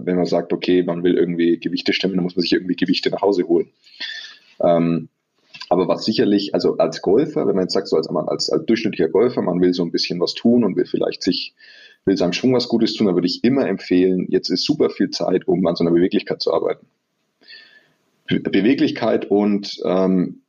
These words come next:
so Core Strength, also die klassischen, ähm, Übungen am Boden, die keiner mag,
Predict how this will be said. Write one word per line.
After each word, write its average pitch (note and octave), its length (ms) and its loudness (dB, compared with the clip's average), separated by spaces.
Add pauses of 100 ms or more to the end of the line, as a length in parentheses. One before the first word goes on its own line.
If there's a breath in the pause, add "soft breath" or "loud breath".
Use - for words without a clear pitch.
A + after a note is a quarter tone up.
(360)
so F#2 200 2
Core F#2+ 260 0
Strength, E2 420 -4
also F2+ 160 -4
die F2 140 -2
klassischen, F#2 840 0
ähm, E2+ 220 0
Übungen F#2 320 2
am E2+ 100 0
Boden, F2 320 2
die E2+ 100 -2
keiner F2 280 -2
mag, D#2+ 400 0